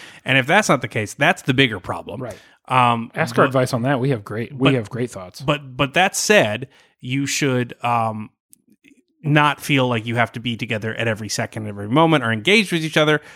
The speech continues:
Speaker 1: Or sometimes it's nice just to be in a room together, especially if you've been together for a while and, you know, doing your separate things, which is not bad. Like, you don't have to be an old person bitching about millennials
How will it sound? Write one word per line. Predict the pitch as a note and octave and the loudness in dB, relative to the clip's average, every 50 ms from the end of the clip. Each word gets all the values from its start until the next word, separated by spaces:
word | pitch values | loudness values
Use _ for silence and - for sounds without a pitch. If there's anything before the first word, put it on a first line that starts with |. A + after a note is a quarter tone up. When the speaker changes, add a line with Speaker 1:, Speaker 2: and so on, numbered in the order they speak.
| - - - | -20 -6 -4
Speaker 1:
Or | C3 | -2
sometimes | A#2+ - D3+ C#3+ D#3 D3+ C#3 C3 | 0 0 0 0 0 0 0 0
it's | B2+ A#2+ | -2 0
nice | C3+ B2 A#2+ | 0 0 0
just | - A#2+ - | -2 -6 -10
to | - A#2+ | -8 -6
be | B2 A#2 | -4 -4
in | A2+ A2 | -2 -4
a | G#2+ | 0
room | A#2 D3+ E3 E3 | 0 2 2 2
together, | D3+ D3 D#3 D3+ C#3+ D3 C#3+ | 2 0 0 2 4 2 2
especially | - - B2+ A2+ - A#2+ | 4 2 0 0 0 -6
if | G#2 - | -10 -10
you've | A#2 G#2 | -8 -6
been | A2 A2+ | -4 -4
together | G#2+ G#2 G2+ B2 B2+ C3 C3+ | -4 -2 -2 0 2 2 0
for | B2+ - C#3 C#3 | 0 0 0 2
a | C3+ | 2
while | C3 C3 C3+ C3 C3 C3 B2 B2+ B2+ - - - - - _ _ _ - | 4 4 4 6 6 6 4 2 0 -2 -8 -20 -20 -20 _ _ _ -8
and, | B2+ A#2+ A2+ A2 G#2+ G#2+ G#2+ A2+ | -4 -2 -2 0 -2 -2 -4 -4
you | A2+ A2+ | -2 0
know, | A#2 A2+ A2 G#2+ - | 0 0 0 -2 -6
doing | A#2 A2 - C3+ B2 B2+ A#2+ A2+ | -6 0 2 4 4 4 4 2
your | A2 G#2 | 0 0
separate | - C3 A2 - A2 G2+ - | 0 -2 -2 -2 -4 -6 0
things, | - G#3 G#3 G#3 G#3 G#3 - - | 2 4 4 4 2 0 -2 -2
which | C3 A2+ - - | -2 -2 -2 -2
is | A#2 G2 G#2+ - | -4 -6 -6 -4
not | - A#2 A#2 A2+ - A2 - | -2 -2 -2 -2 -2 -2 0
bad. | A#2+ A#2+ A#2+ B2 A#2+ A#2+ A2+ | 2 2 4 4 4 4 2
Like, | G#2+ G2+ F#2+ A2+ | 0 0 0 2
you | |
don't | G#2+ G#2+ | 2 2
have | A2 G#2 | 2 2
to | A2+ | 0
be | G2 A2 G#2+ G#2 G#2+ - - | -2 0 0 2 0 0 0
an | G2 G#2 G#2 G#2 | 0 0 0 0
old | - G#2+ G#2+ G#2+ G#2+ | 0 0 0 2 2
person | - - A#2 A2 - A#2 G#2+ G#2 G2 | 2 2 2 4 4 2 0 2 0
bitching | A2+ G#2+ - - G#2+ G#2 | -2 -2 0 0 0 0
about | G#2 G#2 G#2 G2+ | 2 2 2 0
millennials | G#2 G#2 G2+ G#2+ G#2 G#2+ G#2 G2+ G#2 G#2 G2+ G2 - - | 0 -2 0 2 2 2 2 2 0 0 0 -2 -4 -6